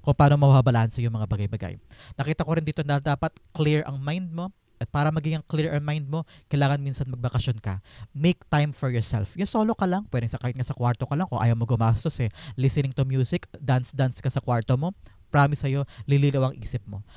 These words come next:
May energize ka to try something else o mag-come up ka on a better solution, okay? The Ace of Swords being clarified by, you have the Four of Wands. Yes, time mo talaga to, to celebrate, celebrate your life, okay?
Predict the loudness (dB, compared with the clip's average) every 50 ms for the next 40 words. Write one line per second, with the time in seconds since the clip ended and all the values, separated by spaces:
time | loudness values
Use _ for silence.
0 | -10 -2 0 2 2 2 2 0 0 0 0 2 2 2 2 0 -2 -4 -4 -4
1 | -4 -6 -4 -2 0 0 0 0 -2 -4 -6 -4 -6 -8 -6 -4 -4 -2 -2 -2
2 | -4 -4 -4 -4 -2 -2 -4 -4 -4 -4 -4 -2 -2 -4 -6 -6 -10 -6 -4 -2
3 | -2 0 0 -2 -2 -2 -4 -4 -4 -6 -6 -6 -6 -8 -10 -8 -6 -2 -2 -2
4 | -4 -6 -16 -20 -20 -20 -20 -18 -10 -4 -2 0 2 2 0 0 2 4 6 6
5 | 6 4 0 2 2 2 2 2 2 4 4 4 4 2 2 0 0 0 2 2
6 | 4 4 4 0 -2 -4 -2 -2 -2 -2 0 2 2 4 4 4 2 2 0 0
7 | -2 -6 -12 -20 -20 -20 -20 _ _ _ _ _ _ _ _ -10 -4 -2 -2 -2
8 | 0 0 2 2 0 0 0 -2 -2 -2 -2 -4 0 2 2 2 2 0 -6 -18
9 | -20 -20 -14 -6 0 2 2 2 2 2 2 0 0 0 -2 -6 -4 -2 -2 0
10 | 0 0 0 0 -2 -4 -6 _ -12 -4 -2 0 2 2 2 2 0 -2 0 -2
11 | -2 -2 0 -2 -4 -6 -6 -8 -2 0 0 0